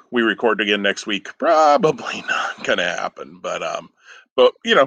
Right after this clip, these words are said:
get as many as we can in. We'll, we'll update everybody and, and keep talking about the stories that develop, um, along the way. Enjoying the G one, you know, two nights in already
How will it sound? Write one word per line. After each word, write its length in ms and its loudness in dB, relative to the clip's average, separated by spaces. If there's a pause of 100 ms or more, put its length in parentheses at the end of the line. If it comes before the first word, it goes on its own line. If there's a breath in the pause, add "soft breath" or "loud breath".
(140)
get 120 2
as 80 -4
many 160 2
as 100 -4
we 80 -10
can 200 -2
in. 200 -6
We'll, 260 -4
we'll 200 -6 (100)
update 420 -2
everybody 460 -2
and, 160 -8
and 160 -10
keep 140 -10
talking 280 -4
about 240 -4
the 60 -16
stories 420 -2
that 160 -10
develop, 460 -4 (500)
um, 300 -4
along 300 0
the 100 0
way. 240 2
Enjoying 340 0
the 80 -4
G 140 -8
one, 280 0 (540)
you 100 -6
know, 140 -4 (180)
two 120 2
nights 260 0
in 100 0
already 440 2